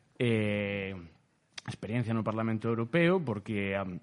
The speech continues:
bueno, a política a veces é aburrida, no? Pero, sí, no? Farmasica a cabeza. <laughs> A política ás veces é aburrida, pero tamén é,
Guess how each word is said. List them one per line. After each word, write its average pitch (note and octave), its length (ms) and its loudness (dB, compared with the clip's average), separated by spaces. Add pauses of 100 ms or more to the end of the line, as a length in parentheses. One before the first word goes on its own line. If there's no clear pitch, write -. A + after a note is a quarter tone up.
(800)
bueno, C#3+ 400 6
a A#2 100 4
política C#3 560 6
a C#3+ 40 8
veces C#3 300 2
é C#3+ 100 6
aburrida, E3 640 2 (960)
no? D#3+ 500 -4
Pero, G#2+ 840 2
sí, A2+ 220 -4
no? A2 200 -6 (240)
Farmasica A#2 480 2
a A2+ 60 -6
cabeza. A#2+ 420 0 (160)
<laughs> B2+ 440 4 (840)
A A#2 80 2
política B2+ 380 4
ás B2+ 80 4
veces C3 260 4
é C#3 60 6
aburrida, D3+ 560 6
pero A#2+ 180 2
tamén A#2+ 400 4
é, B2 320 4